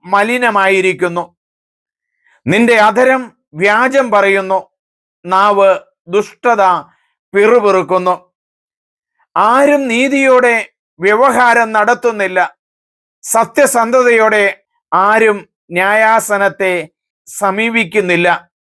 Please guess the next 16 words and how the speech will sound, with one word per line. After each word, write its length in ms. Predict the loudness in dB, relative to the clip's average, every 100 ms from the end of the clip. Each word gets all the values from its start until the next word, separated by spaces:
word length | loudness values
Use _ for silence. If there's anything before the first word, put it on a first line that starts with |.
| _ _ _ _ _ _
അവർ 140 | 0 0
പൊള്ളയായ 640 | 2 2 2 4 4 2
വാദങ്ങളിൽ 720 | 2 2 2 0 -2 0 0
ആശ്രയിക്കുകയും 1120 | 2 0 -2 -2 -2 -2 -4 -2 0 -2 -6 -16 _ _ _ _ -8
നുണ 280 | -2 0 2
പറയുകയും 760 | 2 2 2 0 0 -2 -4
ചെയ്യുന്നു. 500 | -2 -2 -2 -6 -10 _ _ _ _ _ _ _ -2
അവർ 300 | 0 0 -2
തിന്മയെ 400 | -2 0 2 2
ഗർഭം 420 | 2 -2 0 0
ധരിച്ച് 540 | 0 0 0 0 0 0 -4 _ _ _ _ _ -6
അനീതിയെ 600 | -2 2 2 2 2 0
പ്രസവിക്കുന്നു. 920 | 0 -2 0 -2 0 -2 -4 -8 _ _ _ _ _ _ _ _
അവർ 240 | 0 2 2
അണലിമുട്ടയിന്മേൽ 1400 | 0 -2 0 0 0 -2 0 0 0 0 0 0 -4 -12 _ _ _ -6
അടയിരിക്കുകയും 1120 | -2 2 2 2 0 -2 -2 0 0 -2 -8